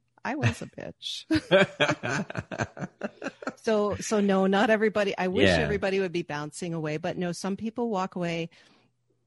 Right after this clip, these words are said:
Speaker 1: Some people walk away and they're saying, "I, I don't believe anything you said. Nothing you said makes sense. I don't
Speaker 2: Mm-hmm.
Speaker 1: recognize any of the names, nothing." And I said, "Okay, that's fine." I said, "If you feel like you're wasted, wasted your time, please don't pay.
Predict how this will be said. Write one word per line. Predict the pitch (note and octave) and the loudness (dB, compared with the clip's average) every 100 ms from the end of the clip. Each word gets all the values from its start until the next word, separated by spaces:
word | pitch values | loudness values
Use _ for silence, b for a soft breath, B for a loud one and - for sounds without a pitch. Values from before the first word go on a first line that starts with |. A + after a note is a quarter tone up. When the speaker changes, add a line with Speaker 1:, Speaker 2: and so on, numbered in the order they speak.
| _ _ _ - | _ _ _ -16
Speaker 1:
Some | - G#3+ | -8 -6
people | - F4+ D#4 | -4 -4 -4
walk | A3+ F3+ F3 | -2 -2 -2
away | F3 F3+ E3+ D#3+ - | -2 0 -2 -4 -4
and | F3+ F#3 | 0 0
they're | F#3+ | -2
saying, | F#3+ G3 F3+ E3+ - - | -4 -4 -4 -6 -8 -8
"I, | E3+ - | -6 -4
I | F3+ | -2
don't | G#3 F#3+ - _ _ _ _ | -2 -4 -8 _ _ _ _
believe | F#3 F3+ F3+ | -4 -2 0
anything | F3 F3 F3+ | -2 -2 -4
you | F3 | -4
said. | E3+ - A#3+ | -4 -2 -2
Nothing | F#3 F3+ F#3+ F#3 | 0 -2 -2 -2
you | F3+ | -4
said | F3+ F#3 F3+ | -4 -6 -4
makes | F3 F3 - | -4 -4 -6
sense. | - G3+ B3 | -6 -6 -4
I | F3 | -4
don't | D#3+ E3+ | -4 -4
Speaker 2:
Mm-hmm. | F3 | -4
Speaker 1:
recognize | F3 F3 F3 F3 F3 E3+ - | -6 -6 -6 -4 -4 -6 -6
any | F3+ E3 | -4 -4
of | D#3 | -4
the | D#3+ | -4
names, | F3+ A3 A3 A3 A3 - B _ | -2 -2 -2 -2 -4 -10 B _
nothing." | B3+ D4 F#3 D#3 - | -8 -6 -6 -6 -6
And | F#3+ | -6
I | |
said, | G3 G#3+ B B B | -6 -10 B B B
"Okay, | G4 _ A3 | -16 _ -4
that's | D#4+ - | -4 -4
fine." | B3+ B3+ | -2 0
I | A#3 | -2
said, | - G3+ | -2 -4
"If | G3 | -4
you | G3+ | -6
feel | - A#3 | -2 -2
like | A#3+ A#3+ | -2 -4
you're | A3+ | -4
wasted, | G3 - G3+ - - | -4 -6 -10 -12 -6
wasted | G3 G3+ - G3+ | -6 -6 -10 -16
your | G#3+ | -14
time, | - A3 | -8 -8
please | G#3+ A#3 A3 - | -6 -6 -8 -6
don't | - G#3 - | -6 -4 -2
pay. | B3 E3 | -4 -6